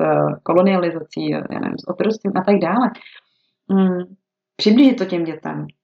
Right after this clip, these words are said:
A, ale být si jako rodiče jako sebevědomí a, a uznávat to, prostě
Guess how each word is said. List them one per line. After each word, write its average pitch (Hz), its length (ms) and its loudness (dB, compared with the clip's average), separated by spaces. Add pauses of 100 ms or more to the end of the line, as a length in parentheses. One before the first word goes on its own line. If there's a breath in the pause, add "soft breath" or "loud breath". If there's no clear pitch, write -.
(440)
A, 185 380 2
ale 190 280 0
být 214 260 -6
si - 120 -4
jako 185 260 2
rodiče 196 560 0
jako 190 280 -6 (220)
sebevědomí 196 680 2 (560)
a, 180 440 0 (400)
a - 160 -8
uznávat 202 680 0
to, 156 120 -10
prostě 180 480 -2